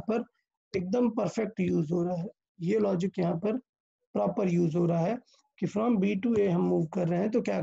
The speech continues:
करेंगे, तो because we are moving in the direction of current, so ये हो जाएगा वीबी minus I R is equal to V A। बातें सारी same है। देखो आप सोचोगे, "सर इतना क्यों detail बता रहे हो?"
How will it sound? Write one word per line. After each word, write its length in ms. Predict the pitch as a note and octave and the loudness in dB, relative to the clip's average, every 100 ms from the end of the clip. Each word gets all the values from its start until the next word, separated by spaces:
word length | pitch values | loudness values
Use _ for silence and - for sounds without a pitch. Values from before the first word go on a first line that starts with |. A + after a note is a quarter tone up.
| E3+ | -2
करेंगे, 320 | F3 E3 D#3+ - _ _ - | 0 2 0 -4 _ _ -4
तो 80 | |
because 380 | E3 F3 G3+ G3 F#3+ | -2 0 0 0 0
we 100 | G#3 | 0
are 60 | G#3 | 2
moving 240 | G#3 G#3 G#3+ | 2 2 2
in 100 | G3+ | 2
the 60 | A#3 | 2
direction 420 | A#3+ A#3 - A3+ A3 | 0 0 0 0 0
of 100 | F#3 | -2
current, 340 | G3+ F3+ G#3+ G3+ _ _ _ | -2 0 -2 -4 _ _ _
so 120 | - | -2
ये 60 | G3 | 0
हो 100 | F#3+ | 2
जाएगा 280 | F3+ F#3 F#3 D#3+ | 2 2 2 2
वीबी 360 | F#3+ F#3+ A#3+ B3 F#3+ | 2 4 4 4 4
minus 420 | F3+ F3+ F#3 E3+ F#3 A3 | 2 2 2 -2 -4 -2
I 260 | F#3+ A3+ G#3+ | 0 0 0
R 140 | A3+ B3 - | 0 -4 -4
is 160 | E3+ F#3 | -4 -4
equal 280 | E3 F3+ E3 G#3 | -4 -4 -2 -4
to 80 | F3 | -6
V 80 | F#3+ C4+ | -8 -10
A। 80 | F#3 - _ _ _ _ - - _ _ _ _ _ _ _ _ _ | -14 -18 _ _ _ _ -20 -20 _ _ _ _ _ _ _ _ _
बातें 360 | F3 A#3+ C#4 F#4 | -4 -2 0 2
सारी 260 | C#4+ D#4+ C#4 | 2 2 2
same 240 | C#4+ B3 | 2 2
है। 40 | G#3 | 2
देखो 320 | F#3 - F3 - _ | 0 -2 -6 -10 _
आप 160 | B3 A3+ | -4 -2
सोचोगे, 340 | A#3+ B3 B3 | 0 2 2
"सर 160 | B3 B3+ | 2 2
इतना 220 | A#3+ A3 | 2 0
क्यों 220 | A#3+ A#3+ B3 | 0 2 2
detail 300 | A#3 A#3 A#3 | 4 2 2
बता 300 | G#3+ G#3 G#3 | 0 0 0
रहे 140 | G3+ | 0
हो?" 220 | G3+ A#3+ | 2 0